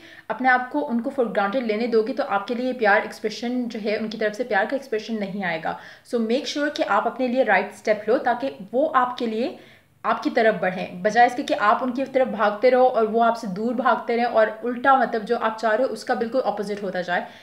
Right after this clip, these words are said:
So it's high time कि आप अपने आप को detach करो और उनको अपने पीछे आने दो। So let's see oracle क्या ऐड करता है आपके लिए, अ, July का महीना कैसा रहेगा। My fishes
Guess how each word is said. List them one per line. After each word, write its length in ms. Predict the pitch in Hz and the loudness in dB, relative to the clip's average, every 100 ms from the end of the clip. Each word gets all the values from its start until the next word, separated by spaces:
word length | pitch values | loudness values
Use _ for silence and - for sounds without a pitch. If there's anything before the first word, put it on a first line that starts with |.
| - | -12
So 80 | - | -4
it's 240 | 254 240 - - | -2 -2 -4 2
high 220 | 294 330 | 4 4
time 320 | 269 226 247 | 2 2 0
कि 60 | 254 | -2
आप 260 | - 214 | 0 0
अपने 180 | 220 233 | 0 0
आप 140 | 220 220 | 0 0
को 60 | |
detach 480 | 196 185 208 202 214 | -4 -4 0 0 0
करो 320 | - 294 403 - - _ | -2 -2 -2 -6 -20 _
और 80 | 233 | -4
उनको 360 | 233 240 240 | -2 -4 2
अपने 280 | 339 262 247 | 4 4 2
पीछे 260 | 240 208 233 | -4 -4 -6
आने 300 | - 175 165 | -4 -6 -6
दो। 240 | 165 175 - - _ | -10 -12 -16 -20 _
So 80 | 247 | -2
let's 280 | 254 254 | -2 -2
see 100 | 294 | -4
oracle 320 | 240 233 262 254 | -2 0 -2 0
क्या 140 | 262 | 0
ऐड 140 | 247 | 0
करता 260 | 262 247 254 | 0 -2 -2
है 240 | 254 285 | -4 -4
आपके 340 | 302 220 - 240 | -4 -6 -6 -4
लिए, 240 | 247 311 - - | -2 -4 -6 -10
अ, 260 | 208 202 202 | -2 0 0
July 260 | 196 208 202 | 0 2 2
का 120 | 226 | 0
महीना 260 | 220 220 | -4 -4
कैसा 260 | 214 208 214 | -6 -6 -4
रहेगा। 580 | 202 202 202 226 294 - - _ _ _ _ _ - - - - - - _ _ _ - _ _ _ - | -4 -4 -4 -4 -6 -10 -20 _ _ _ _ _ -20 -12 -2 -2 -2 -16 _ _ _ -20 _ _ _ -6
My 80 | 240 | -4
fishes 300 | 294 - | -4 -4